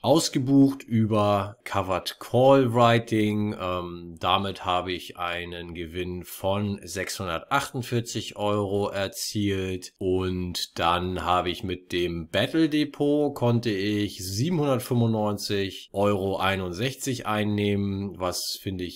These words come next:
ein, äh, toller Wert ist, aber es kommt natürlich auch ein bisschen durch die gerollten Positionen aus dem Vormonat, wo ich ja ein Minus hatte im Battle Depot. Und dann gibt's ja jetzt noch das Depot für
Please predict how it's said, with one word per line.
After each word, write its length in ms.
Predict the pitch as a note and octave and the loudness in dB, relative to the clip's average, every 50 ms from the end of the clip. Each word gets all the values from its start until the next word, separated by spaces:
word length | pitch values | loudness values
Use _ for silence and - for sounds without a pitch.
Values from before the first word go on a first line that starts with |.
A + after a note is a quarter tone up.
| - - | -12 -10
ein, 440 | E2+ F2 F2 E2+ F2 F2 F2 F2 F2 | -8 -6 -6 -6 -6 -8 -10 -12 -14
äh, 280 | - E2+ F2 F2 E2+ - _ - | -14 -14 -12 -12 -14 -14 _ -18
toller 440 | - - F#2 G2 F#2+ F#2 F#2 F2 | -8 -4 -4 -2 0 0 -2 0
Wert 320 | F2 F#2+ G#2 A2+ A#2 A#2 - | 0 2 2 2 2 0 0
ist, 300 | A2+ A2 A2 G#2+ - - | -2 -2 -2 -2 -4 -6
aber 480 | - F#2+ F#2 F#2 F#2 F#2 F#2 F2+ - - - | -4 -4 -2 -2 -2 -2 -2 -4 -8 -14 -12
es 120 | - - | -10 -4
kommt 160 | - A2+ G#2 | -2 0 0
natürlich 340 | F#2+ - - G#2 G2+ F#2+ - | 0 0 0 0 0 0 0
auch 140 | G2 F#2 F#2+ | -2 -2 -2
ein 60 | F#2 | -2
bisschen 280 | G2+ G2+ - - G#2+ F#2+ | -2 -2 -2 -2 -2 -2
durch 200 | G#2 G2+ G2 - | -2 -4 -2 -4
die 100 | G#2+ F#2+ | -4 -4
gerollten 480 | G2+ F#2+ D#2+ F#2 G2+ A2+ A#2+ A#2+ A#2+ | -2 -2 2 2 2 2 2 0 -2
Positionen 500 | A#2 A2 G#2+ G#2+ G#2 - - A2 A2 G2+ | 0 0 0 0 -2 -2 -2 0 0 0
aus 160 | F#2 G2 - | -2 -4 -4
dem 140 | - F#2+ F2 | -4 -6 -8
Vormonat, 640 | - - A2+ A#2 B2+ C3 C3 C3 B2+ B2 A#2+ A2+ G2+ | -4 0 2 2 2 2 2 0 0 0 0 0 -2
wo 160 | G#2 G2+ G2+ G2+ | -2 -2 -2 -2
ich 100 | F#2 - | -2 -2
ja 220 | G2+ F#2+ F#2 - | -2 -2 -2 -2
ein 320 | F#2 F#2+ F#2 F#2 F#2 F2+ - - | -2 -4 -4 -4 -6 -8 -10 -6
Minus 720 | - G#2 G#2 G#2+ A#2 C#3+ F#3 F#3+ F#3+ F#3 F#3 - - - _ | -4 0 4 6 6 6 6 4 4 4 2 -2 -4 -8 _
hatte 300 | - - D3+ D3+ - D#3+ | -6 -6 -4 -2 -2 -4
im 720 | D#3 - - - C#3 C#3 C#3+ C#3+ C#3+ C#3 C#3+ - - - _ | -4 -4 -4 -4 -4 -2 -2 -2 -4 -6 -6 -10 -16 -16 _
Battle 320 | - C3 C3 C3+ C3+ C3+ B2 | -4 -2 -2 0 -2 0 0
Depot. 680 | C3+ C3 A#2+ B2 - - B2 B2 B2+ B2+ B2+ B2 B2 - | 0 -2 -2 -4 -4 -2 0 2 2 2 0 -2 -2 -2
Und 260 | A2 A2 A2+ A#2 G#2+ | 2 4 4 4 4
dann 240 | A#2 A2 A2 A2+ A2 | 4 2 2 2 2
gibt's 340 | G#2+ A#2 A2+ G#2+ - - - | 0 0 -2 -2 -6 -6 -4
ja 240 | A2+ G#2+ G#2 G#2 G#2 | -2 0 0 0 0
jetzt 380 | G#2 G#2 G#2 G#2 - - - | 0 -2 -2 -4 -6 -8 -6
noch 300 | G#2+ G2+ G2+ G2+ - - | -4 -2 -4 -4 -6 -6
das 440 | - G2+ F#2+ F#2+ G2 - - - - - | -4 -2 -2 0 -2 -2 -6 -8 -10 -8
Depot 640 | F#2 G2+ G2+ F#2 G2 - A2 A2 A2 A2 A2 A2+ - - | -2 0 0 0 0 2 2 4 4 4 2 0 -4 -10
für 800 | - - - - - D3+ D#3+ E3+ E3 D#3+ D#3 D3+ D3 D3 - | -12 -10 -10 -4 0 4 6 8 8 8 8 4 0 -4 -10